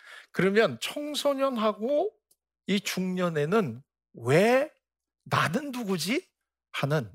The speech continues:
이러한 거를 우리가 알아내려고 하는가 하는 그 이유를 좀 알 필요가 있습니다. 우리 마음이 이렇게 변한다고 하는 거는 그럴 만한 이유가 있는 거죠.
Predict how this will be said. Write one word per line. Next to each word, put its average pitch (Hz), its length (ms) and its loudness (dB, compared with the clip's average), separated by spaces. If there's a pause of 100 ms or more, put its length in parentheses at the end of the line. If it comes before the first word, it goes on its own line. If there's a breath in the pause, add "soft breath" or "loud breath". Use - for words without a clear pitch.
이러한 214 500 2
거를 196 220 0
우리가 160 340 -4
알아내려고 185 920 0 (400)
하는가 127 520 0 (240)
하는 156 260 -6
그 175 140 2 (100)
이유를 185 500 -4
좀 139 220 -8
알 135 160 -2
필요가 135 320 -2
있습니다. - 540 -10 (340 loud breath)
우리 208 220 0
마음이 196 460 4
이렇게 185 360 0
변한다고 175 760 0
하는 131 180 -6
거는 135 340 -2
그럴 175 260 0
만한 190 380 2
이유가 277 440 2
있는 160 260 -6
거죠. 117 340 -6